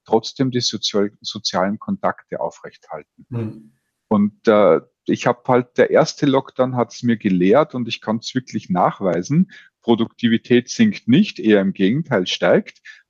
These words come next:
Speaker 1: Auf der anderen Seite muss man auf die Menschen achten, weil ich hab auch Menschen gesehen, die sich dann zu-, f-, komplett zurückgezogen haben, die vorher extrovertiert waren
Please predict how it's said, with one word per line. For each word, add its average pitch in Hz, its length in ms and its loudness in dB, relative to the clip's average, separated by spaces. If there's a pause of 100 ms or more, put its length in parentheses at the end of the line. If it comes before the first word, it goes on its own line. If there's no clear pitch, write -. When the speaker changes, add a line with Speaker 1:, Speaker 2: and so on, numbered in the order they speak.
Speaker 1:
Auf - 180 0
der 95 140 0
anderen 104 220 0
Seite 120 360 0
muss 113 200 0
man 104 140 2
auf 101 160 -4
die 95 140 -2
Menschen 90 480 -4
achten, - 480 -4 (400)
weil 110 180 4
ich - 220 -4
hab 113 140 0
auch 123 180 0
Menschen 127 400 0
gesehen, 127 460 0
die 127 100 -6
sich - 240 -8
dann 113 200 -2
zu-, - 280 -10
f-, - 200 -20 (120)
komplett 123 400 -2
zurückgezogen 113 760 -6
haben, 82 220 -8 (280)
die 120 60 0
vorher 131 460 2
extrovertiert 127 960 -2
waren 160 420 0